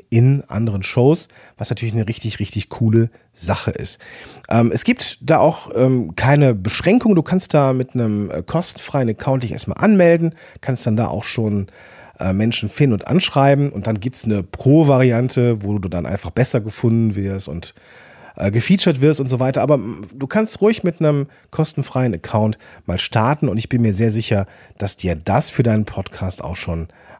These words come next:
eine Menge bringen wird. An dieser Stelle zum Thema Hallo Podcaster ein kurzer Disclaimer. Ich bin jetzt nicht <laughs> dafür bezahlt worden, dass dieser Podcast oder diese Podcast-Plattform hier genannt wird. Gleichzeitig möchte ich aber darauf hinweisen,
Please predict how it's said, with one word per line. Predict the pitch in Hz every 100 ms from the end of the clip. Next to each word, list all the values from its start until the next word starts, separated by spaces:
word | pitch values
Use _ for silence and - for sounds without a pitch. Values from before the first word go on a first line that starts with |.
| -
eine | 90 90
Menge | 78 87
bringen | 80 80 80
wird. | 71 62 - - - -
An | 120 117
dieser | 190 208
Stelle | - 170 202
zum | 208 143
Thema | - 143 117
Hallo | 123
Podcaster | - 151 - 151 -
ein | 131
kurzer | 120 143 139
Disclaimer. | 123 120 - 98 107 92 -
Ich | - -
bin | 143
jetzt | 156 135 -
nicht | 131 190 -
<laughs> |
dafür | 151 - 170
bezahlt | - 139 123 120 131 -
worden, | 80 87 107 - - - -
dass | 120 135 -
dieser | 117 113 98
Podcast | - - 127 - 120 113 110
oder | 101
diese | 92 92
Podcast-Plattform | - 117 - - 123 - 92
hier | 87
genannt | 87 127 185
wird. | - 139 - - - - -
Gleichzeitig | 104 156 - 180 156
möchte | 170 165
ich |
aber | 143
darauf | 131
hinweisen, | - 147 131 131 123